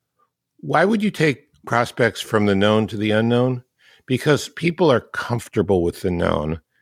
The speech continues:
as a rule and uncomfortable with the unknown.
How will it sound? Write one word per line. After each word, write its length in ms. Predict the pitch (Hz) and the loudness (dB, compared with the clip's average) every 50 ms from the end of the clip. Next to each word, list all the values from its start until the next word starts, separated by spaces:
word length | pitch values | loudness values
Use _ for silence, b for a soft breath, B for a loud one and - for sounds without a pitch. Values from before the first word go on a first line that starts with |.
| _ _ _ | _ _ _
as 220 | - 104 101 - - | -8 -6 -6 -4 -4
a 60 | 95 | -2
rule 500 | 92 101 104 98 92 90 87 87 90 - _ - | 0 2 2 2 2 2 0 -2 -4 -8 _ -2
and 180 | 110 117 131 - _ _ - | -2 -2 -2 -2 _ _ 0
uncomfortable 1000 | 156 165 165 180 - - - 113 98 95 85 - - - 98 87 92 101 101 | 2 4 4 2 2 0 0 0 0 0 0 -2 -2 -2 0 2 2 2 2
with 160 | 113 107 - | 2 0 -2
the 120 | - 135 135 | -2 -2 0
unknown. 580 | 127 131 147 156 135 107 92 82 78 71 69 | 2 2 2 4 4 2 2 0 -2 -6 -10